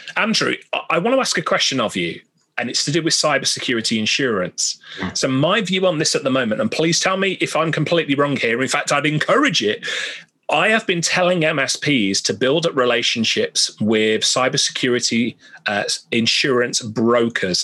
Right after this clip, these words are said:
Speaker 1: specialists, because I have, my view on this is, is that we can do everything we can possibly do, but there is no way we can cover all bases for clients. So what place does cybersecurity insurance have for M S Ps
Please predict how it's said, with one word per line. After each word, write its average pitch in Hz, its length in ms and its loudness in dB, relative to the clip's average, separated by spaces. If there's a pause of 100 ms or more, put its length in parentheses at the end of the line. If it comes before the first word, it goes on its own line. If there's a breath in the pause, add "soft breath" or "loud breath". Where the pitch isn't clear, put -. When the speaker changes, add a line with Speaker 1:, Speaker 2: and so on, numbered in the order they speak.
Speaker 1:
specialists, - 920 -2 (420 loud breath)
because 135 300 0
I 160 160 2
have, 214 200 -2
my 156 260 4
view 160 220 2
on 117 140 2
this 113 180 2
is, 101 460 0
is 113 300 0
that 117 400 2
we 131 240 2
can 175 160 0
do 147 300 0
everything 185 480 0
we 151 100 0
can 139 140 0
possibly 123 360 0
do, 117 300 0
but 127 160 0
there 120 100 0
is 127 120 0
no 135 360 4
way 131 560 2
we 110 140 0
can 120 220 -2
cover 113 360 -2 (180)
all 123 460 0 (260 loud breath)
bases 117 500 0
for 101 100 -4
clients. 92 540 -2
So 131 280 2 (460 loud breath)
what 165 420 2
place - 300 2
does 190 160 2
cybersecurity 160 840 0
insurance 135 480 0
have 98 260 -4
for 92 140 -2
M 87 120 -2
S 78 140 -4
Ps - 460 -8